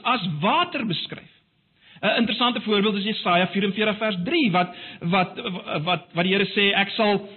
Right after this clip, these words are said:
ek sal water uitgiet op die droë land," en dan in dieselfde sin sê, "Ek sal my gees uitgiet op jou kinders."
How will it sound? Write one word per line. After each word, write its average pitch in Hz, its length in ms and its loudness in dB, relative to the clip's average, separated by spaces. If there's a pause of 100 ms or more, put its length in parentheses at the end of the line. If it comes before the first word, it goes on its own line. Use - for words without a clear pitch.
(440)
ek 196 180 -2
sal 185 340 2
water 339 580 2
uitgiet - 680 -2
op - 160 -4
die 185 120 0
droë 170 280 2
land," 147 480 0 (680)
en 190 100 0
dan 196 180 4
in 202 60 4
dieselfde 277 360 0
sin 240 220 0
sê, 233 200 2
"Ek 233 120 0
sal 262 120 0
my 277 140 2
gees - 520 0
uitgiet - 560 0 (280)
op 151 200 -8
jou 123 120 -8
kinders." - 380 -16